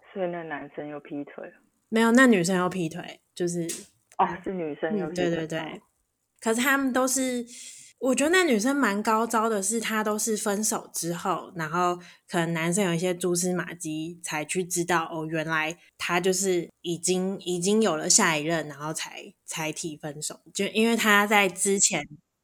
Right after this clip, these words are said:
Speaker 1: 无缝的非常快。
Speaker 2: 对，因为他在之前跟他前男友，就是跟我朋友在一起的时候，也是在一起之后才跟他前男友分手。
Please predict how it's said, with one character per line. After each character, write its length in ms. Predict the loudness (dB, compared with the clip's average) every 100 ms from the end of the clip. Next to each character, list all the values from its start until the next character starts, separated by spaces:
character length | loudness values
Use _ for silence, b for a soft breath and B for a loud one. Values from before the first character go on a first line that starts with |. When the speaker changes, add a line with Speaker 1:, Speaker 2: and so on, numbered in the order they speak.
| _ _ _ _ 6
Speaker 1:
无 140 | 6
缝 260 | 8 6 8
的 100 | 8
非 200 | 8 8 6
常 200 | -2 -6
快。 360 | -4 -2 -2 -6 -2
Speaker 2:
对， 240 | 0 0
因 120 | -2
为 40 | -2
他 140 | 0
在 160 | 2 2
之 220 | 2 2
前 200 | 2 0
跟 160 | -2
他 240 | 0 0 0
前 240 | -2 -4
男 220 | -4 -4
友， 180 | -4 -4
就 140 | -6 -6
是 400 | -6 -6 -10 -18 _ _
跟 220 | 2 6
我 100 | 6
朋 140 | 4 0
友 100 | 0
在 220 | 2 2
一 80 | 4
起 200 | 4 2
的 120 | -4
时 140 | -8 -6
候， 300 | 0 0 -2 B B _ _ _ _
也 160 | -4 0
是 160 | 0
在 220 | 4 6 8
一 60 |
起 180 | 6 2
之 180 | 2 0
后 180 | 2 0
才 200 | 0 -2
跟 160 | 0
他 160 | 0 -2
前 160 | -2
男 160 | -6 -8
友 180 | -8 -8
分 260 | -8 -8
手。 200 | -6 -8